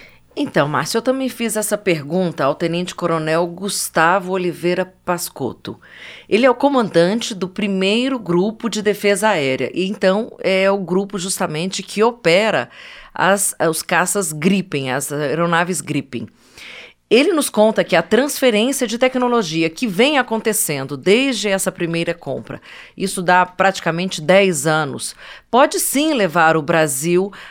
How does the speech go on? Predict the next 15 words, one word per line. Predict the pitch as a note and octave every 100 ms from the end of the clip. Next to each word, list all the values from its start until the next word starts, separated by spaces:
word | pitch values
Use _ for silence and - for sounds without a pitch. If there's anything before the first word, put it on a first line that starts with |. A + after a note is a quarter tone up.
| -
a | G3
uma | G3+ G#3+ A#3+
independência, | C4 A#3+ A#3+ A#3 G3 E3+ E3 D3+ D3
quer | C#3+
dizer, | C3+
não | D#3+ F#3
há | G3
quando | - G3 G#3 B3+ D4 B3+ A3+
nem | F3+ G3 G#3+ F#3+ E3 _ _ _ -
quando | G#3+ A3 B3 G#3 G3
isso | F#3
vai | E3+ D3+
acontecer, | D#3 F3+ F#3+ F3+ F3+ A3
né? | G3+ G#3 B3+
Nem | D3+ F3+